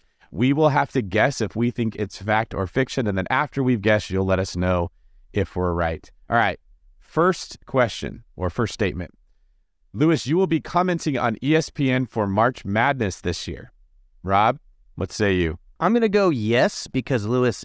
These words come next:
Speaker 2: is a pro athlete, and, uh, considering the, the realm of possibilities and all the crazy things he's achieved, I think that's a very doable thing. So I'm going fact.
Speaker 1: All right. I have a bit of an advantage here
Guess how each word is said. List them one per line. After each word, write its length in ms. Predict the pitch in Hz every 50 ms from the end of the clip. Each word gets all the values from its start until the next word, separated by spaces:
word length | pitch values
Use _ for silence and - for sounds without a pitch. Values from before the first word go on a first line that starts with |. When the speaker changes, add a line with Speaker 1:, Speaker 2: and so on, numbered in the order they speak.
| - -
Speaker 2:
is 560 | 123 123 123 123 117 113 110 104 - - - -
a 160 | 113 107 101
pro 360 | - - - 147 139 135 131
athlete, 560 | 127 117 117 123 - - - 180 190 202 - - _ _ _ 120
and, 520 | 117 117 117 113 110 110 107 107 104 98 110
uh, 300 | 107 107 104 101 101 98 - _ _ _ _ _ _ _ _ _ _ _ _ _ _
considering 680 | - 156 143 - - 175 156 151 151 147 143 139 131 123
the, 100 | 120 120
the 180 | 110 117 127 120
realm 220 | 147 147 151 143
of 120 | 127 -
possibilities 760 | - 156 147 139 - - 127 127 131 131 127 127 127 127 110
and 100 | 120 113
all 100 | 120 127
the 100 | 110 101
crazy 400 | - - - 151 151 139 135 135
things 280 | 120 - 143 135 123 113
he's 120 | 123 110
achieved, 560 | 110 98 - - - 156 180 196 214 214 196
I 80 | 135 117
think 220 | - - 131 117
that's 180 | - 113 - -
a 80 | 113 98
very 320 | 104 131 139 143 151 139
doable 380 | 120 139 143 147 139 135 135 -
thing. 320 | - 160 151 160 160 160
So 120 | - 151 131
I'm 120 | 147 156
going 440 | 147 151 147 139 135 135 127 117 113 - _ _ _ _ _ _ _ _
fact. 580 | _ - 143 117 92 - - - - - - _ _ _ - - -
Speaker 1:
All 100 | 113 120
right. 240 | 131 139 123 - -
I 160 | 110 127 135
have 220 | 131 151 147 139
a 40 | 123
bit 160 | 117 131 127
of 80 | 123 117
an 60 | 113 104
advantage 360 | 87 113 135 147 135 107 -
here 300 | 110 98 110 120 135